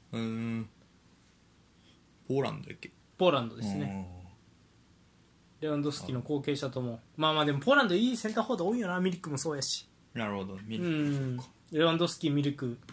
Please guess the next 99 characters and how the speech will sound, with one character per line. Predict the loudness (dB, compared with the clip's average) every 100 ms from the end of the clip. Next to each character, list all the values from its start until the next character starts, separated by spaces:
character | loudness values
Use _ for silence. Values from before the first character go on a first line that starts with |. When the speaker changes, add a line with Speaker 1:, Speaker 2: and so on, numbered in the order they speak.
| -20 -10
Speaker 1:
う | 4
ん。 |
Speaker 2:
で、 | 4 4 -4 -16 -12 2
ま | 2
あ、 | 6
ピ |
ョ | 4
ン | 4
テ |
ク | -2
も | -4
ね、 | -4 -4 -6
よ |
く | -2
言 | 0
わ | 0
れ |
て | -2
た | -6
ん | -6
や |
け | -6
ど、 | -2
ま | 0 0 -2
あ、 | _ _ -20 -20 -20 -8
Speaker 1:
う | -4
ん。 |
Speaker 2:
難 | 0 0
し | 0
か |
っ | -6
た | -6
ね、 | -4 -2
ミ | -2
ラ | 0
ン | -2
で | -6
は。 | -10 -14 -18 -20 -20 -20 -20 -20 -20 -20 -10 2
た | 6
だ、 | 8 6 2
ま | 0
あ、 | 4
帰 | 2
っ |
て | 2
き | -4
ま |
し | -2
た | -4
ね。 | -6 -10 -2
ち | 4
ょ |
う | 6
ど | 8
い |
い |
ん | 8
じ | 6
ゃ |
な | 6
い | 0
で |
す | -2
か、 | 0 -2 -2 -2
フ | 0
ィ |
オ |
レ | 2
ン |
テ | 0 0
ィ |
ー |
ナ | -2
は。 | -6 -14 _ -8
Speaker 1:
う | -4
ん。 | -2 -2 -4 -4
Speaker 2:
再 | 2 2 4
チ | 2
ャ |
レ | 2
ン |
ジ | 0
の | -2
場 | -6
と | -4
し | -4
て | -4
は | -6
ね。 | -4
Speaker 1:
は | -4
い |
は | -4
い |
は | -4
い | -2
は |
い。 | -2
Speaker 2:
う |
ん。 | -2 -6